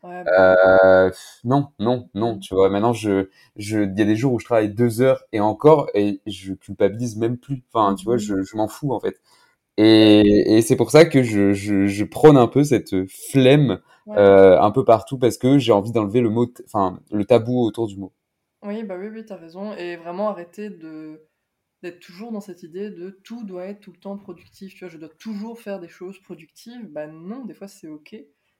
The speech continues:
Speaker 1: euh, et
Speaker 2: Mais heureusement qu'on n'est pas toujours productif.
Speaker 1: Bah oui, bah de toute façon, c'est pas vivable sur du long <laughs> terme, tu vois.
Speaker 2: Ah non, non.
Speaker 1: Enfin, voilà, faut, faut faire des pauses parfois. Et typiquement, tu vois, cette pensée-là de, de tout le temps être dans l'activité, de tout le temps faire des choses,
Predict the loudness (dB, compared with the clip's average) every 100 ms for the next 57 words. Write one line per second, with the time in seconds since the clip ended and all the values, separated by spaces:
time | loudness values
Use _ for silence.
0 | _ _ -18 -16 -16 -18 -20 -20 _ -20
1 | -6 -2 2 4 4 4 2 -2 -2 -4
2 | -4 -6 -6 -12 -10 -10 -10 -10 -12 -12
3 | -16 -14 -12 -12 -16 -18 -18 -18 -18 -16
4 | -18 -18 -20 -18 -18 -20 -20 -20 -20 -20
5 | -20 -10 -8 -8 -10 -12 -12 -18 4 6
6 | 6 4 -4 -8 _ _ -4 -2 -2 -8
7 | -20 _ -20 -14 -10 -10 -10 -16 -20 -20
8 | _ -18 -16 -16 _ -20 -20 -20 -20 _
9 | -16 -14 -16 _ -20 _ -20 -16 -14 -16
10 | -18 -20 -20 _ -20 -20 -18 -16 -16 -16
11 | -18 -20 _ -20 -16 -16 -16 -16 -18 -18
12 | -18 -20 _ _ -20 -18 -18 -18 _ -20
13 | -20 -20 -20 -20 -20 -20 -20 -18 -18 -20